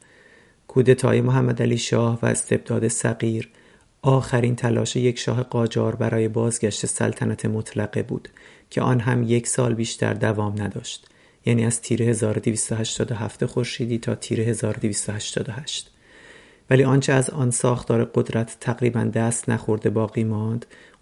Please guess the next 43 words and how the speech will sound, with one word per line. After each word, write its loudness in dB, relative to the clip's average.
قدرت 4
مجتهدان 0
شیعه -2
بود. -10
این 6
وضعیت 2
البته 4
در 2
دورهٔ 4
پهلوی -2
به -2
خصوص -4
با 0
شروع 0
استبداد 0
رضا 2
شاه -2
تغییر -4
کرد، -8
ولی 6
منظور 4
من 4
از 0
دورهٔ 4
بعد 0
از -2
مشروطه -2
همان 2
فاصلهٔ 2
سالهای 2
هزار 0
دویست -4
و 0
هشتاد -2
و -2
پنج -2
خورشیدی -2
تا -4
حدود -2
هزار 2
و -4
سیصد -2
است. -10